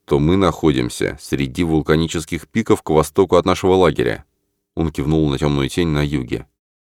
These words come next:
Возвышаясь над их вулканической долиной, из южной стены словно вырастал ещё один конус, очертания которого скрадывала дымка. «Смотри, как их тут много!» Мэгги согласно кивнула. «Наверное, ты прав, этот район никогда не исследовали.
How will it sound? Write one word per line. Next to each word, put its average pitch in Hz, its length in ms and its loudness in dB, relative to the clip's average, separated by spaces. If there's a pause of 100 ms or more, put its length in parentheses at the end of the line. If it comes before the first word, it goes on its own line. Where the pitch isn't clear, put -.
(160)
Возвышаясь 82 600 2
над 82 140 0
их 82 140 -2
вулканической 82 680 0
долиной, 80 560 0 (180)
из 65 140 -4
южной 69 300 -4
стены 87 360 -2
словно 85 420 0
вырастал 78 500 4
ещё 78 480 2
один 69 260 2
конус, 95 440 0 (140)
очертания 78 560 0
которого 69 460 0
скрадывала 65 640 -2
дымка. 62 500 -4 (580)
«Смотри, 113 640 0
как 78 220 -2
их 76 120 -6
тут 110 180 0
много!» 120 480 4 (500)
Мэгги 104 260 -2
согласно 73 480 0
кивнула. 65 500 -4 (480)
«Наверное, 175 460 2
ты 170 120 0
прав, 143 400 2
этот 127 200 -2
район 151 460 2
никогда 160 500 2
не 175 160 0
исследовали. 101 600 2